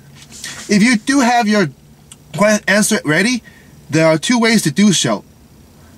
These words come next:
First, if your answer is five hundred characters or less, you can submit it on my comment box. Second, if your answer is more than five hundred characters,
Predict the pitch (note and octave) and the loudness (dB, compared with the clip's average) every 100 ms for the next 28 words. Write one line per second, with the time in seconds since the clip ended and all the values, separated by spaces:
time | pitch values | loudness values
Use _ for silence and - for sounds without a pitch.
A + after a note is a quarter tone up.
0 | - - D#3+ A#3 - - - - - - | -14 0 2 2 0 -6 -14 -20 -20 -20
1 | - - - E3 D#3 C#3+ F3+ G#3 - G#3 | -20 -10 -2 0 2 2 2 0 2 0
2 | C#3+ C#3 - F3+ F#3+ F#3+ F3 - F3+ E3+ | 0 -2 0 0 2 0 -2 0 0 0
3 | F3+ D#3 B2+ B2 E3+ B3+ - - - - | 0 0 0 0 2 0 -2 -6 -16 -20
4 | - C3+ C#3+ D#3 C#3+ D3 D#3+ G3 F#3+ - | -6 -2 2 2 2 0 0 0 -2 -4
5 | C#3 C#3+ C3+ C3 B2+ - E3 D#3 D3 F3 | -2 0 0 0 0 -2 0 0 0 0
6 | G#3 - - - - - - - - - | 0 -2 -6 -8 -16 -20 -20 -20 -20 -20
7 | - - - - - C4 - C3 C#3+ - | -20 -20 -6 -2 0 0 0 0 -2 -8
8 | - - - - - - - - - - | -20 -20 -20 -20 -20 -20 -20 -20 -14 -2
9 | E3 C#3+ D3+ D3+ E3 G#3 G#3 - G3+ - | -2 2 2 2 2 2 2 2 0 2
10 | C3+ A#2+ E3+ F#3+ E3 C3+ - - F#3+ F3+ | 0 0 2 2 0 -2 -6 -6 -2 0
11 | E3+ E3 D#3+ - F3+ F#3 - G3+ G3 - | 0 0 0 0 0 2 4 2 2 -2